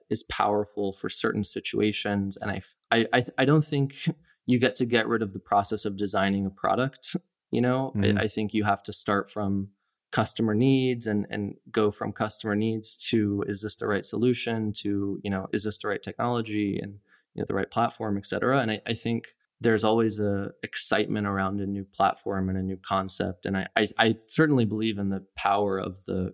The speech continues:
Speaker 1: concept of a, of a bot, of a, you know, of an, a language interface of,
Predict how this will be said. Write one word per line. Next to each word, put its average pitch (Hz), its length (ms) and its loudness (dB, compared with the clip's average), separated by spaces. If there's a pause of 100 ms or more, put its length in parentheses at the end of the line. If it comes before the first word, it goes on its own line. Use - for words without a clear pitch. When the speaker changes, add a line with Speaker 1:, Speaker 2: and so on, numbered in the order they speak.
(120)
Speaker 1:
concept 101 580 -2
of 95 140 -8
a, 92 160 -6 (420)
of 98 100 -6
a 98 60 0
bot, 95 480 0
of 92 220 -8
a, 90 280 -4 (120)
you 95 80 -4
know, 92 100 -2
of 92 140 -8
an, 92 200 -4
a 110 60 0
language 98 380 -2
interface 95 580 -2
of, 92 160 -6